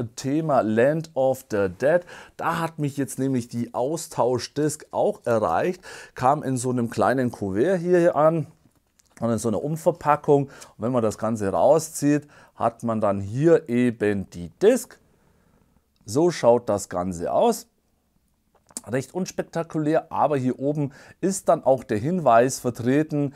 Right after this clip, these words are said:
Land of the Dead Corrected Version. Also ich halte das Ganze jetzt noch mal rein.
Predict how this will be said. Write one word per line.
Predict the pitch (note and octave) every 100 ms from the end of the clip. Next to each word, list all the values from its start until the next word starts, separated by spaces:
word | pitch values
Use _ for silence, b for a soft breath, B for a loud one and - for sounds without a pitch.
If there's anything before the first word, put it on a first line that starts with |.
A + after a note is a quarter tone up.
| B B B
Land | F#2+ A2+ D#3+ D#3+
of | C3+ C#3 B2
the | A2+
Dead | A2+ A#2 A#2+ b b b
Corrected | G#2+ G#2 A#2 B2+ - B2+ A2 -
Version. | F2 G2 B2 C3+ A2 F#2 E2+
Also | - A#2 B2+
ich | G#2 G2+
halte | - B2+
das | A#2+
Ganze | B2 B2+ B2
jetzt | A2+ -
noch | A#2
mal | A2+ G2 F2+
rein. | F2+ G#2 D#3+ A3+